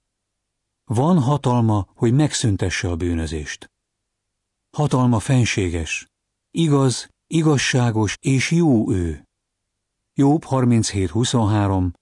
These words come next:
a New Life Version Biblia fordítás szerint. Megígérte, hogy elpusztítja a gonoszokat,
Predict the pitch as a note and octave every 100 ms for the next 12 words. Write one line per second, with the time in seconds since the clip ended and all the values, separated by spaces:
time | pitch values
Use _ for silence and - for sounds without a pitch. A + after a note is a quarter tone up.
0 | _ _ A2 B2+ D#3 C3 A#2 G#2+ A#2 A2
1 | G#2+ F#2 G2+ F#2+ G2 F#2 F2 - E2+ F2
2 | F2+ E2+ - F#2 E2 D2+ - _ _ _
3 | _ _ _ _ _ _ _ _ _ _
4 | _ - C3+ D#3 D3 D3 C3+ D3 B2+ C#3
5 | D#3+ C#3+ A#2+ - A2+ - G#2+ G#2+ A#2+ A#2
6 | - A2 G2+ -